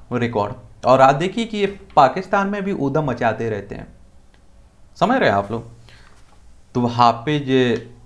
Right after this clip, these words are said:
हाफिज मोहम्मद सईद, फिर से कह रहा हूँ, अब देखिए पाकिस्तान ने सज़ा सुनाई, क्या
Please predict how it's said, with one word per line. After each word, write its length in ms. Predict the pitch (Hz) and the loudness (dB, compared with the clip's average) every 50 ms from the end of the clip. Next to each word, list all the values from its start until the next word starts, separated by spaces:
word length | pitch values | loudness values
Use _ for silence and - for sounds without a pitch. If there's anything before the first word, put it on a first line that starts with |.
| - - | -10 0
हाफिज 380 | 120 123 131 127 - 175 165 | 2 4 4 4 2 -2 -4
मोहम्मद 340 | 139 131 131 139 143 143 - | -4 -4 -4 -2 -4 -4 -4
सईद, 420 | - - - 120 107 104 101 101 - - - - - - - - - - - | -4 -2 -2 -2 -2 -2 -6 -10 -16 -20 -20 -20 -20 -20 -20 -20 -14 0 2
फिर 140 | 156 156 | 2 2
से 160 | 156 - 214 214 | 4 2 2 2
कह 120 | 208 190 | 4 4
रहा 120 | 185 185 | 4 4
हूँ, 140 | 185 185 175 | 4 4 4
अब 120 | 165 147 143 | 2 2 0
देखिए 320 | 165 175 170 190 156 127 | -2 -4 -2 0 -2 -2
पाकिस्तान 640 | 120 120 - 127 127 127 156 151 - - 160 151 160 | 0 4 4 4 4 4 0 -2 -2 0 0 0 0
ने 60 | 175 165 | -2 -4
सज़ा 260 | - 156 139 143 151 | -4 -2 0 2 0
सुनाई, 360 | 147 - 151 143 143 147 151 147 | 0 -2 -2 -2 0 0 -2 -2
क्या 240 | 147 143 139 135 | 0 4 4 4